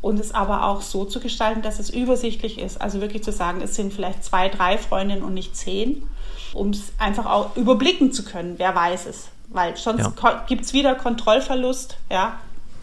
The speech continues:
Speaker 1: Äh, sondern wirklich zu wissen, okay, ich, ich hab's mit der und dem geteilt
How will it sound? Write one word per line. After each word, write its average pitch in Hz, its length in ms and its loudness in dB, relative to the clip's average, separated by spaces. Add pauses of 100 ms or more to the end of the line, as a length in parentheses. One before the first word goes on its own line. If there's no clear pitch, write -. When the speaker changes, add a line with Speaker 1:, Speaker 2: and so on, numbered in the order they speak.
(120)
Speaker 1:
Äh, 196 400 -2
sondern 214 380 2
wirklich 247 260 0
zu 233 80 -4
wissen, 226 240 -4
okay, 226 300 0
ich, 220 180 -4
ich - 160 -2
hab's 214 220 0
mit 220 100 0 (300)
der 226 320 8
und 214 120 0
dem 254 240 4
geteilt 277 680 4